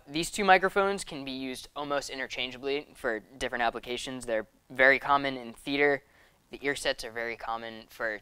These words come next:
speeches. Um, and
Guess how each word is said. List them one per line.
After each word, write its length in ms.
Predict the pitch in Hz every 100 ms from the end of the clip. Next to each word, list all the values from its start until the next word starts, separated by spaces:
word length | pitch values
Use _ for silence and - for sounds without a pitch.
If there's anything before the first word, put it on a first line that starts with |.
| _ -
speeches. 840 | - - 143 - 139 131 131 - - _ _ - _ _
Um, 460 | 123 113 104 95 101 _ _ _ _ _ _ _ _ _ _ _ _ _ _ - _ _ _
and 380 | - 139 123 113